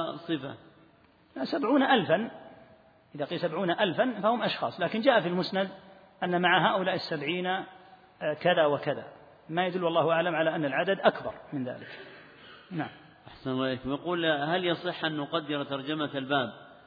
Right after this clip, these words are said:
Speaker 1: باب "هذا فضل التوحيد وما يكفر من الذنوب"، هكذا؟
Speaker 2: يصح، ما فيه إشكال إن شاء الله. الأمر في هذا واسع، إما أن تكون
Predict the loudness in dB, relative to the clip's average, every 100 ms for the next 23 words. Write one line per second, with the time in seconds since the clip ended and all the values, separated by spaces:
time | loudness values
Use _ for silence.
0 | -20 _ -10 2 4 4 2 -2 -4 -10
1 | -12 -2 4 4 6 4 2 0 0 -2
2 | -2 -6 -2 -4 -2 -2 -2 0 -2 -2
3 | -4 -4 -4 -2 -2 -2 -4 -2 -2 -2
4 | -4 -8 -14 -20 -20 -20 -20 -10 -8 -8
5 | -6 -4 0 2 2 2 2 2 -2 -2
6 | 2 2 4 8 8 10 8 6 -4 -4
7 | 0 0 2 0 0